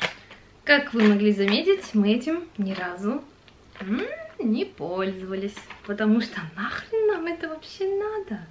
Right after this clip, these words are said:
С одной стороны, прикольно, наверное, поэтому я думаю, что это тоже можно кому-то подарить, потому что, ну, оно, видите, закрытое, мы этим ни разу не пользовались.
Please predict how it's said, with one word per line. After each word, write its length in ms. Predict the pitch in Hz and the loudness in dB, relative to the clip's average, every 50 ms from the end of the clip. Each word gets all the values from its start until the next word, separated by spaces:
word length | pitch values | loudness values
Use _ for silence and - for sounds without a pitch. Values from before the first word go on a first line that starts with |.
| - | -6
С 40 | - | -4
одной 220 | 277 254 320 392 | -2 2 2 0
стороны, 360 | 392 - - 320 285 320 359 349 | 0 0 -2 0 0 0 0 -2
прикольно, 580 | - 277 254 - - 320 370 403 403 349 302 | -4 -6 -6 -4 -2 0 2 2 2 2 0
наверное, 400 | 262 226 226 214 220 214 208 190 - | 2 2 2 2 2 2 0 0 0
поэтому 460 | - 220 247 247 262 254 240 240 240 | 0 -2 -2 0 0 0 0 2 2
я 140 | 233 220 214 | 2 2 2
думаю, 280 | 208 233 233 226 220 | 0 0 0 -2 -2
что 200 | 214 - - 220 | -4 -4 -2 -4
это 120 | 208 214 - | -4 -2 -2
тоже 240 | 220 226 233 226 | -2 0 2 2
можно 340 | 220 202 196 208 220 214 214 | 2 2 2 2 2 0 0
кому-то 340 | 214 202 202 202 202 208 202 | 0 0 -2 -2 -2 -2 -4
подарить, 400 | - 196 190 196 196 190 - - - - - - | -6 -6 -4 -4 -4 -6 -6 -6 -6 -8 -8 -8
потому 240 | - 170 196 196 | -8 -8 -6 -6
что, 180 | 208 - - - | -8 -8 -6 -4
ну, 220 | 220 220 226 208 196 | -2 0 0 2 2
оно, 160 | 196 208 208 | 2 2 2
видите, 300 | 196 196 220 214 - 208 | 2 2 -2 -2 -2 -4
закрытое, 500 | 196 196 190 - - 254 294 254 - 220 | -4 -4 -4 -4 -2 -2 -2 0 0 0
мы 140 | 202 196 202 | 0 2 0
этим 180 | 208 208 214 | 0 0 0
ни 60 | 202 196 | 0 2
разу 220 | 202 208 208 208 | 2 0 2 2
не 60 | 208 | 0
пользовались. 540 | 208 - 180 180 185 190 - - - - - | 0 0 -4 -6 -6 -8 -12 -14 -16 -16 -16